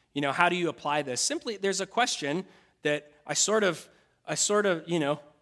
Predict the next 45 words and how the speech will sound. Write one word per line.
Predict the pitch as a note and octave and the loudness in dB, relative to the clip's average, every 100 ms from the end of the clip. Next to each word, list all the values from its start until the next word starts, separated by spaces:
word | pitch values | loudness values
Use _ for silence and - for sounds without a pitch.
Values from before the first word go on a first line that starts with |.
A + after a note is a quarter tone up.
| _ - | _ -8
threw | D#3+ E3+ | -2 2
out | D3+ D#3 - | 2 0 -2
way, | C#3 D3 D#3 | -2 2 0
way | C3+ C#3 | -2 -4
at | C#3 | -4
the | |
beginning | C#3+ C#3+ C#3+ | -4 -2 0
of | |
this | C#3+ - | -2 -2
sermon. | A#3 E3+ C3 - _ _ _ _ - | -2 -2 -4 -8 _ _ _ _ -4
When | C#3+ D#3+ | 2 4
life | F3+ B3+ - | 6 4 2
presses | A#3+ C4 - D#3+ C3+ | 2 4 4 2 0
us, | C3 F#3 - - - _ _ _ _ _ - | 0 4 4 2 -8 _ _ _ _ _ -4
it | F3 | -2
just | - A#3+ - | 0 -2 0
brings | A3+ A#3+ G3+ | 2 4 4
out | G3+ | 4
what's | G3 F#3 | 2 2
already | G3 F3+ E3 D3 | 0 0 -2 -2
in | B2 | -6
us. | B2 - - - _ _ _ _ - | -10 -18 -20 -20 _ _ _ _ 0
Not | E3+ G3+ | 4 6
always | B3+ B3+ B3 | 8 6 4
the | A#3+ | 0
bad, | A3 A3 A3+ | 2 2 2
sometimes | - G3 G3+ G3 | 0 0 0 0
it | |
brings | F#3+ F#3 | -2 0
out | G3+ | 0
the | G3 | 0
good. | F#3+ G#3 | -4 -2
So | A#3 | -2
here's | A3+ A#3 | -2 -4
the | A3+ | -6
question | - A3 - G#3+ | -4 -4 -4 -6
we | G#3+ | -2
can | G#3+ | -2
all | G#3 | 0
ask | G3+ G3 G3+ | 0 0 -2
ourselves. | F#3 F#3 C#3 - | -4 -4 -4 -4
When | D3+ | -2
life | E3 G#3 - | 0 0 0
presses | A3 G#3 A3 G3 | 0 0 -4 -2
me, | F#3+ G3 | -2 -2